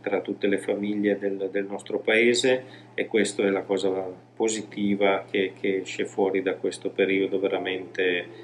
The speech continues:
eh, non facile. Quindi speriamo bene di uscirne al più presto.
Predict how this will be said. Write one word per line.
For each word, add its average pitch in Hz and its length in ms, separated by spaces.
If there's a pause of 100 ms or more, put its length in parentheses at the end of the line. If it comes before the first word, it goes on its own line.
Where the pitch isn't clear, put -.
(180)
eh, 90 340 (100)
non 92 200
facile. - 640 (440)
Quindi 95 960
speriamo 104 760
bene 101 460
di 101 120
uscirne 101 580
al 95 140
più - 180
presto. 117 720